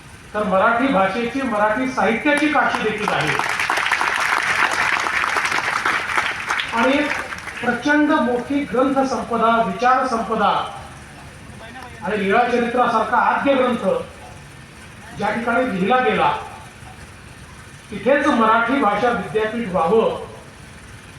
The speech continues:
अशा प्रकारचा प्रयत्न मी मुख्यमंत्री असतानापासून आपण सुरू केला.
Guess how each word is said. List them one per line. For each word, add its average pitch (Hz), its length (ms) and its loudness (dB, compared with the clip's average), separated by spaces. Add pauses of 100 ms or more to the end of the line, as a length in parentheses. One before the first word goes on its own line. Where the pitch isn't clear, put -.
(140)
अशा - 240 0
प्रकारचा 233 520 0
प्रयत्न 226 600 2 (2250)
मी 190 80 -8
मुख्यमंत्री 247 600 2
असतानापासून 233 680 0
आपण 208 240 -2
सुरू 247 260 -2
केला. 175 380 -2